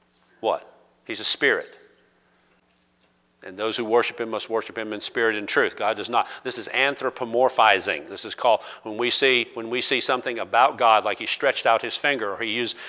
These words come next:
he uses his hand in some way. He reaches his hand down to man.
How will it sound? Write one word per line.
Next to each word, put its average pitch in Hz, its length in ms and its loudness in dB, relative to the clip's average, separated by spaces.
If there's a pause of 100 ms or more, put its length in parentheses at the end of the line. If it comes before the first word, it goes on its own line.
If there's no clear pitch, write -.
(140)
he 117 120 -2
uses 120 400 2
his 117 120 -2
hand 135 440 4
in 107 80 -6
some 117 240 -4
way. 110 180 -2 (200)
He 120 120 -8
reaches 131 380 -2
his 123 160 -4
hand 127 320 -2
down 123 340 2
to 131 140 -2
man. 123 400 4